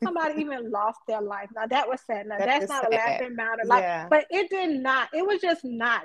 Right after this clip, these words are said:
Speaker 1: that good. You get what I'm saying? Like, nothing about that chicken sandwich, like, I don't know, like, it was more breading than anything. It was, it was so
Speaker 2: Mm-hmm.
Speaker 1: gross to me. I, I just, yeah.
Speaker 2: Well, let
Speaker 1: No
Speaker 2: me
Speaker 1: for
Speaker 2: tell
Speaker 1: me.
Speaker 2: y'all something.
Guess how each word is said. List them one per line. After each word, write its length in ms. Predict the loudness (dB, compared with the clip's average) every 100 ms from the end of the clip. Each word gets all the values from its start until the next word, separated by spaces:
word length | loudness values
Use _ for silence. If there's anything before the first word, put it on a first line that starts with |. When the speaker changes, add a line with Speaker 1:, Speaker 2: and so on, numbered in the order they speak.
| -4
Speaker 1:
that 420 | -4 -4 -10 -14
good. 400 | -8 -6 -6 -8
You 140 | -10 -6
get 160 | -4
what 80 | -4
I'm 100 | -6 -8
saying? 200 | -10 -6
Like, 240 | -4 -4 -6
nothing 360 | -4 -4 -4 -4
about 240 | -2 -2
that 140 | -2 -6
chicken 240 | -12 -14 -14 -10
sandwich, 400 | -6 -2 -2 -2
like, 400 | -4 -4 -4 -6 -8 -20 -20 -20 _ _ 2
I 60 | 4
don't 200 | 4 4
know, 100 | 4
like, 320 | 4 2 -2
it 100 | -6
was 180 | -2 -2
more 720 | -4 -2 2 2 2 -2 -4 -6 _ -8
breading 640 | -2 0 0 0 -4 -6
than 200 | -6 -6 -8
anything. 680 | -6 -4 -6 -6 -8 -6 -6
It 100 | -6
was, 240 | -4 -4 -6 _ -8
it 100 | -2
was 140 | -2 0
so 80 | 2
Speaker 2:
Mm-hmm. 260 | 2 0 -2
Speaker 1:
gross 160 | -4 -6 -10
to 60 |
me. 220 | -8 -10 -12
I, 100 | -10 -10 _ -12
I 60 | -10
just, 240 | -10 -14 _ -20 -10
yeah. 160 | -10 -10 -2
Speaker 2:
Well, 180 | 6 8
let 80 |
Speaker 1:
No 40 | 8
Speaker 2:
me 40 | 6
Speaker 1:
for 100 | 4
Speaker 2:
tell 100 | 6
Speaker 1:
me. 60 |
Speaker 2:
y'all 160 | 4 0
something. 680 | -2 -4 -4 -6 -6 -8 -10